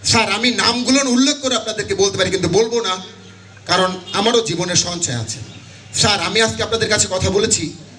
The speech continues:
হয়তোবা কালকে আমি হয়তোবা অন্য কিছু বলতে পারি, কিন্তু আমি বলতে চাই এতটুকুই, সাত নম্বর ওয়ার্ড অন্তপক্ষে এই আবাসনটাকে, স্যার, একটুখানি হলেও আপনারা নজর দেন যে এই মাদক যেন এই আবাসন এবং সাত নম্বর ওয়ার্ডে একবারে না থাকে।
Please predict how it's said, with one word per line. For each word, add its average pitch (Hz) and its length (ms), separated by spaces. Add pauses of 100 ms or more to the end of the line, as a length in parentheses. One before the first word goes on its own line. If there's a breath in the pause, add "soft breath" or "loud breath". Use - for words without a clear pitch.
(240)
হয়তোবা 226 280
কালকে 220 560 (680)
আমি 185 200
হয়তোবা 202 300
অন্য 190 160
কিছু 190 280
বলতে 170 260
পারি, 120 240 (360 loud breath)
কিন্তু 196 180
আমি 202 220
বলতে 233 260
চাই 226 160
এতটুকুই, 208 680 (300)
সাত 214 340
নম্বর 247 260
ওয়ার্ড 220 340
অন্তপক্ষে 220 420
এই 202 60
আবাসনটাকে, 247 680
স্যার, 143 200 (580)
একটুখানি 247 500
হলেও 240 260
আপনারা 208 320
নজর 208 320
দেন 196 180 (800)
যে 180 180
এই 220 260
মাদক 254 400
যেন 247 180 (520)
এই 214 120
আবাসন 214 420
এবং 185 200
সাত 262 260
নম্বর 262 220
ওয়ার্ডে 208 240 (460)
একবারে 247 420
না 185 160
থাকে। 131 220